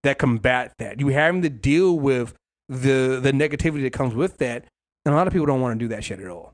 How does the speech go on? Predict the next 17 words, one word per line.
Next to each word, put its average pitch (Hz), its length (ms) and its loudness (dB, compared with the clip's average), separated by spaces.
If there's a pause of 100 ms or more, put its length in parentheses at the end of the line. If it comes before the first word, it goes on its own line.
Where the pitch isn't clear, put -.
(540)
And, 180 120 4
and 233 240 2
that's 320 100 4
not 403 160 2
saying 262 160 4
you 214 80 4
have 202 60 2
to 180 80 2
be 147 80 2
an 120 100 -2 (100)
activist, 311 760 0 (1000)
but, 247 180 4
like, 214 300 0 (760)
saying, 226 520 2
"Hey, 208 140 6
man," 175 300 2
like, 185 200 0